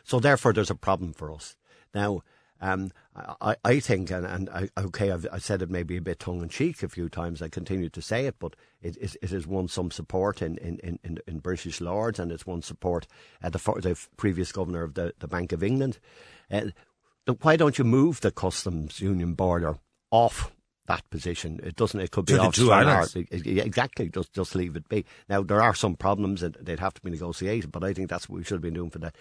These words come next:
Speaker 1: the last twelve, twelve months. On the trade side, like, if you take through Dover, there's ten and a half thousand trucks go through Dover every day.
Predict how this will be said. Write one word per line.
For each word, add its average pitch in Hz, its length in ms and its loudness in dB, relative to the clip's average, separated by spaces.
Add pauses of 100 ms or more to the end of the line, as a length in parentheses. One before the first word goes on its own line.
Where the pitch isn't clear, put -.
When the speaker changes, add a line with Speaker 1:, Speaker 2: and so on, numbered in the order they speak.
(340)
Speaker 1:
the 85 100 -6
last 90 260 -2
twelve, 90 340 -2 (220)
twelve 90 200 -6
months. 110 260 -2 (640)
On 143 140 8
the 143 80 8
trade 208 480 4
side, 82 340 0 (720)
like, 123 160 0
if 139 120 2
you 180 100 4
take 156 260 2
through 107 140 2
Dover, 90 400 0
there's 82 180 -6
ten 139 200 2
and 123 100 6
a 107 60 2
half 98 260 -2
thousand 90 320 -2
trucks - 300 -8
go 80 200 -10
through 85 180 -4
Dover 80 280 -6
every 80 220 -8
day. 76 200 -10